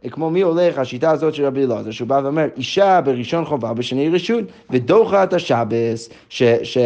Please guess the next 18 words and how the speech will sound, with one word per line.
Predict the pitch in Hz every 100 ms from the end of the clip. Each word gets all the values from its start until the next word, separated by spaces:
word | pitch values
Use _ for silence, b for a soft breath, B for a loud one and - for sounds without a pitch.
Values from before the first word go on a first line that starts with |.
| 117
שבפסח | - 123 117 110 117 113 160 156
שני | - 190 233
לכאורה | 185 170 170 160
דוחה | 156 151 165
את |
השבס, | 143 190 196 180 165
למרות | 165 160
שזה | 156 139
רק | 139 135 123
רשות. | - 104
אבל | 110 120
בדיוק | 117 131 113
על | 120
זה, | - 165 139
לפני | 120 151
שאנחנו, | 139 139 123 131 120 B B 127
אה, | 123 117 127
נתרץ | 123 120 113 156 135